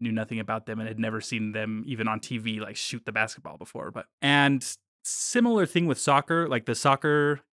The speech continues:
um, league didn't give you tickets to go see soccer games, but we have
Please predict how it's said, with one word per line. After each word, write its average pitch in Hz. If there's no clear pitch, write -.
um, 110
league 123
didn't 131
give 123
you 123
tickets 135
to 135
go 123
see 120
soccer 123
games, 120
but 110
we 117
have 113